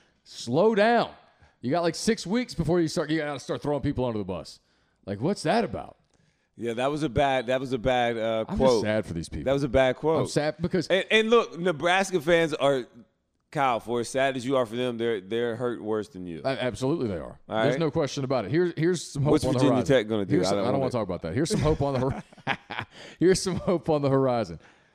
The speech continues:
Speaker 2: Panthers have an underwhelming season. Next head coach in the Nebraska Cornhuskers, Matt Rhule. Coming back to save <laughs> Cornhusker football. <laughs>
Speaker 1: Boom.
Speaker 2: That's the best I got for you.
Speaker 1: Boom. That
Speaker 2: He's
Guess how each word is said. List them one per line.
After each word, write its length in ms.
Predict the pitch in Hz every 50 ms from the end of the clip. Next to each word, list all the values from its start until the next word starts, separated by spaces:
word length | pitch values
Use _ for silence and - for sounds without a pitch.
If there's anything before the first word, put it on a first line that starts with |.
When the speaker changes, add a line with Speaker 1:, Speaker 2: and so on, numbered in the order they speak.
| _ _ _ _ _ _ -
Speaker 2:
Panthers 420 | - 156 165 180 - 175 160 147 -
have 120 | 165 143 131
an 60 | 127
underwhelming 600 | 101 135 147 139 139 131 135 135 135 131 127 113
season. 440 | - - 139 135 127 113 131 127 120 - _ _ _
Next 260 | - 131 147 135 - -
head 160 | 151 135 -
coach 240 | - 139 135 123 -
in 60 | 127
the 60 | 120
Nebraska 380 | 113 101 123 123 117 - - 104
Cornhuskers, 640 | - 120 120 110 110 110 104 - 107 101 - - _ _ -
Matt 240 | 92 98 98 87 71
Rhule. 260 | 95 87 78 - _ _ -
Coming 200 | - 139 135 123
back 180 | 131 127 117
to 80 | - -
save 300 | - 135 127 127 - -
<laughs> 0 |
Cornhusker 520 | - - 240 - - 233 196 - - 196 -
football. 600 | - - 170 120 190 202 - - - 196 - - -
<laughs> 40 | - - 175 143 143 143 - - 185 - - - 190 - - - 165 - - - 151 - _ _ 131 - _ _ - 123 _ _ - 123 - _ - 107
Speaker 1:
Boom. 140 | 104 139 131
Speaker 2:
That's 120 | 120 107 -
the 60 | 80
best 280 | - 165 - - -
I 80 | 160 131
got 220 | 123 123 113 104
for 160 | - 107 98 98
you. 60 | 117
Speaker 1:
Boom. 360 | 156 156 160 151 127 107 101
That 80 | 117 120
Speaker 2:
He's 20 | 123